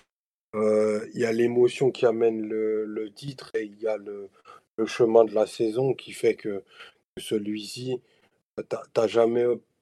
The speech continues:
paru aussi anticompétitif que cette année, euh, nationalement et aussi, euh, à l'échelle continentale. Euh,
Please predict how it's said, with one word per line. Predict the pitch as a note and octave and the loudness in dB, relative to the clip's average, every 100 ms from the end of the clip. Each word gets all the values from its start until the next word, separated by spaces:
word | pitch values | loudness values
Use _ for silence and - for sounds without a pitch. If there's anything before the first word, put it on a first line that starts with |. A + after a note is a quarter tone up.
| _ | _
paru | B2 A2 B2 C3+ - | 0 4 2 2 0
aussi | C#3 A#2+ - C3+ C3 B2+ - - | 2 2 0 -10 -10 -12 -16 0
anticompétitif | A#2 - - - A2+ B2 A2 - G#2+ A#2 - | 0 0 -8 -6 -2 -2 -4 -8 -16 -16 -8
que | A#2 | -8
cette | - - | -2 0
année, | A2 B2 C#3 _ _ _ _ _ _ _ G#2 | 2 0 -4 _ _ _ _ _ _ _ -4
euh, | G2+ G2+ G2+ G2 - _ _ _ _ - | -2 0 0 -2 -8 _ _ _ _ 2
nationalement | A2+ G2 B2+ A2+ A2 A#2 A#2+ | 2 4 2 2 2 2 2
et | G#2 | 2
aussi, | G#2 G2+ - A#2+ A2+ | -4 -10 -14 -10 -4
euh, | G#2+ G2+ - - _ _ | -4 -4 -10 -20 _ _
à | G#2+ | -4
l'échelle | G#2 - G2+ | -4 -8 -4
continentale. | A#2 G#2 - G#2 G2+ - B2+ G2 - _ - _ _ _ - | -4 -4 -4 -4 0 4 4 4 -6 _ -20 _ _ _ -10
Euh, | G2+ G2+ G2 | -6 -4 -6